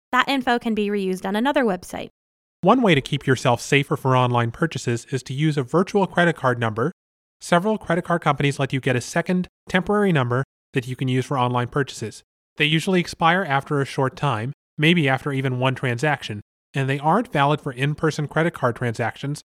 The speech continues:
Speaker 2: so it's a little less risky if your virtual card number gets stolen.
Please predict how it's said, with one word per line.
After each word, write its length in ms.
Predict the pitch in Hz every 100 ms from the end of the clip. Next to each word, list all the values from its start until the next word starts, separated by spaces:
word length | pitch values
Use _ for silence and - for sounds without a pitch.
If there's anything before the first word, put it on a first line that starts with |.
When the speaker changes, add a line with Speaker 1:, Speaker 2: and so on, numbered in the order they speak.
| _ _ _
Speaker 2:
so 160 | - 170
it's 100 | 208
a 40 |
little 220 | 220 269
less 260 | 240 220 -
risky 460 | 196 - 123 123 -
if 100 | 143
your 100 | 123
virtual 380 | 151 156 143
card 300 | 131 - 160
number 240 | 131 117 113
gets 180 | 117 -
stolen. 380 | - 117 98